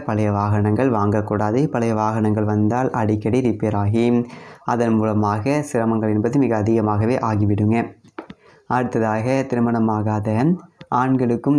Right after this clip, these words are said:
பெண்களுக்கும் அந்த சனி பகவானுக்கு குருவினுடைய பார்வை இருக்கும்போது திருமணம் நடக்க வாய்ப்பு இருக்கின்றது. மேலும் லாபஸ்தானத்திலே குரு பகவான் வரும்போது சனி பார்க்க எட்டாம் இடத்தில் இருந்தாலும்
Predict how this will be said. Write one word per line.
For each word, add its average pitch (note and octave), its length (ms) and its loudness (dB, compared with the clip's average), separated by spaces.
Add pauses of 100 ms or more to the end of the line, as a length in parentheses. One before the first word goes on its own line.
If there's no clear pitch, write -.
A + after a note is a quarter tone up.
பெண்களுக்கும் A2 600 2 (640)
அந்த C#3 200 0 (220)
சனி B2 260 0
பகவானுக்கு A#2 680 0 (100)
குருவினுடைய A#2+ 540 2 (200)
பார்வை A2+ 420 0
இருக்கும்போது A#2 520 0 (100)
திருமணம் A2+ 320 2
நடக்க A2 320 -2
வாய்ப்பு A2 260 -2
இருக்கின்றது. A2 400 0 (680)
மேலும் C3+ 340 2 (100)
லாபஸ்தானத்திலே A#2 760 0 (100)
குரு B2 200 2
பகவான் A2 320 0
வரும்போது G#2+ 420 2 (480)
சனி B2 200 2 (140)
பார்க்க A#2+ 380 0
எட்டாம் B2 300 -2
இடத்தில் A#2 240 -2
இருந்தாலும் A#2 380 0